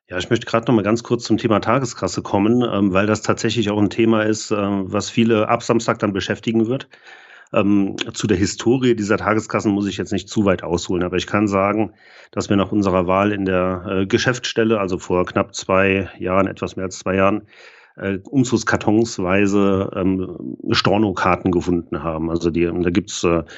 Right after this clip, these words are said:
wenn man Karten ausdruckt und die nicht verkauft werden, kann man die zurückbuchen, dann muss man sie nicht bezahlen. Allerdings muss das aus, ähm, buchhalterischen Gründen, ähm, äh, nachgewiesen werden, dass es diese Karten gegeben hat. Deswegen muss man die sammeln.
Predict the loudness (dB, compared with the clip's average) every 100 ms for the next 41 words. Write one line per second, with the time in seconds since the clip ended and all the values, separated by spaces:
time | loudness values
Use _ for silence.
0 | -18 -18 -8 0 2 4 2 2 2 0
1 | 0 -2 0 2 4 2 0 0 0 0
2 | 0 0 0 2 2 0 -2 -4 -4 -2
3 | -4 0 2 2 2 0 2 2 0 -4
4 | 0 2 2 2 0 0 -2 0 0 2
5 | 0 -2 -2 0 0 0 -8 -20 -20 -20
6 | -4 0 2 2 2 2 2 0 2 2
7 | 0 0 0 0 -2 -2 -2 -2 -4 -4
8 | -2 0 2 0 -2 -2 2 2 2 2
9 | 2 4 2 0 -2 -2 -2 0 2 2
10 | 0 0 0 0 -2 -2 -2 0 0 0
11 | 2 2 2 2 0